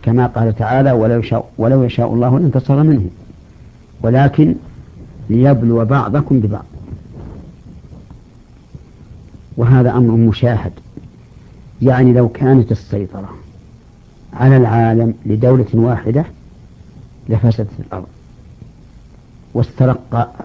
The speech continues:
هؤلاء الأقوياء رقاب الضعفاء، وحصلت الإهانة والفوضى، ولكن الله تبارك وتعالى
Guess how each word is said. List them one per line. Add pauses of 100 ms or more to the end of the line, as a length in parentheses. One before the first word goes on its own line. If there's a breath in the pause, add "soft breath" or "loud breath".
هؤلاء (420)
الأقوياء (1300)
رقاب
الضعفاء، (2250)
وحصلت
الإهانة (1000)
والفوضى، (1400)
ولكن
الله
تبارك
وتعالى